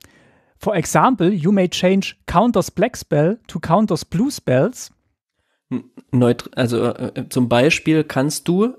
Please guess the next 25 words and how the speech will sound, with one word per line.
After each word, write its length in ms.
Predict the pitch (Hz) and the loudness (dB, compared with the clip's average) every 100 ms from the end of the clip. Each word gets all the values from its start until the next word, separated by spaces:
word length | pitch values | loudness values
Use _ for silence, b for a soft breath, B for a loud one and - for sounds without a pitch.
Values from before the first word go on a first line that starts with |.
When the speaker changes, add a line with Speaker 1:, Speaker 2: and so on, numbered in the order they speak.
| - | -4
Speaker 2:
neutralisiere 1080 | 127 127 127 127 120 117 135 160 147 139 - | 2 2 2 -2 -2 -2 0 2 2 -2 -4
einen 360 | 123 117 117 117 | -2 0 -2 -2
schwarzen 840 | - 117 143 - - 170 175 180 _ _ _ _ _ _ _ _ - | -4 -2 -2 -2 -2 -2 -2 -8 _ _ _ _ _ _ _ _ -10
Zauberspruch 880 | - 131 151 156 - 151 170 - _ _ | -2 2 2 -2 0 2 2 -2 _ _
durch 440 | 135 147 160 - - | 0 2 2 -4 -2
neutralisiere 760 | 127 127 135 123 117 147 135 | -2 0 0 -2 0 -2 -2
einen 200 | - 117 | -2 -2
blauen 320 | 113 110 143 120 | 0 0 0 0
Zauberspruch 680 | 113 113 - - 110 - - | -2 -4 -4 -2 -4 -4 -8
ersetzen. 460 | 127 110 113 175 - | -4 -4 -4 -8 -6
Speaker 1:
Fast 340 | - 160 240 - | -2 -2 -2 -8
ist 120 | - | -2
hier 120 | 202 | -2
übersetzt 400 | 190 160 165 - | -2 -4 -6 -2
neutralisiert 720 | 175 - 165 180 - 226 226 | -4 -2 -2 -2 0 0 0
roten 400 | 170 147 220 254 | -4 0 0 0
Zauberspruch 600 | - 202 208 190 - 196 | 0 0 0 -4 -6 -6
durch 240 | - 214 - | -2 -2 0
neutralisiert 540 | 170 - 185 - 175 | -2 0 -2 0 -4
schwarzen 340 | - 151 - 285 | 0 -2 -2 -4
Zauberspruch. 600 | - 247 240 - 269 - | 0 2 0 -2 -8 0
Also 200 | - 214 | 0 2
auch 80 | 175 | 0
die 100 | 170 | 0
Farben 320 | - 156 240 | 2 2 2